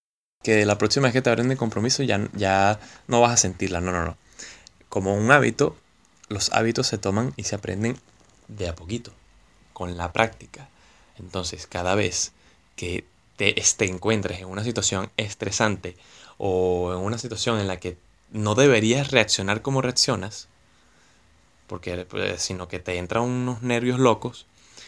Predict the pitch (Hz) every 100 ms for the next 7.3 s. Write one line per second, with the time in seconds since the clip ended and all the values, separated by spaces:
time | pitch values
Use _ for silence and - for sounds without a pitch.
0 | - - 92 92 92 87 107 117 _ _
1 | _ _ _ _ _ _ - - 87 95
2 | - 98 92 87 85 117 131 131 120 123
3 | 127 123 - 80 - - - 110 - -
4 | 117 113 - 131 139 139 120 143 151 -
5 | _ _ _ - 107 98 98 - 107 104
6 | 143 143 _ - 117 107 120 117 139 -
7 | 131 135